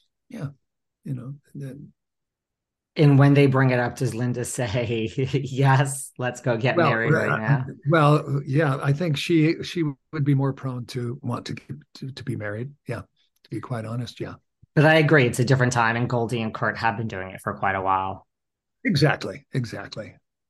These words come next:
Speaker 2: As we wrap up, like, what advice would you give your younger self, just starting out, getting that first part,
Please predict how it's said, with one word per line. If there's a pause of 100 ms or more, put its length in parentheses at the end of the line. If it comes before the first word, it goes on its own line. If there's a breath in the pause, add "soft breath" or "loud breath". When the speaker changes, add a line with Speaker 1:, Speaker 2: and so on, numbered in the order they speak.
(600)
Speaker 2:
As
we
wrap
up,
like,
what
advice
would
you
give
your
younger
self,
just
starting
out, (1040)
getting
that
first
part,